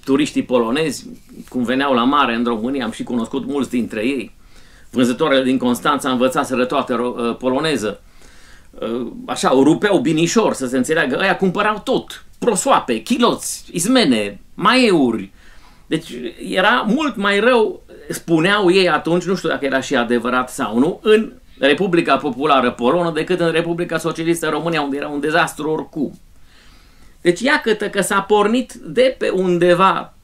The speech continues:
pe acolo, pe acolo. Și cât de departe au ajuns polonezii și cât de departe am ajuns noi.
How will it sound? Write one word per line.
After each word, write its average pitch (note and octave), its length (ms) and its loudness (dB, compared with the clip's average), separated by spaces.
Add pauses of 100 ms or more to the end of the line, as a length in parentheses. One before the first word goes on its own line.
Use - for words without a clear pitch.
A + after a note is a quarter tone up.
pe F#3+ 100 2
acolo, G3+ 1080 4 (140)
pe B3 80 2
acolo. G3+ 880 2 (1300)
Și - 180 -10
cât A3+ 240 0
de F#3 100 2
departe D3 480 2
au B2+ 80 2
ajuns B2 260 2
polonezii E3 760 2 (1040)
și C3+ 180 -6
cât E3 280 0
de D#3+ 240 6
departe C#3+ 760 2
am D3 180 0
ajuns D3 460 0
noi. B2+ 460 2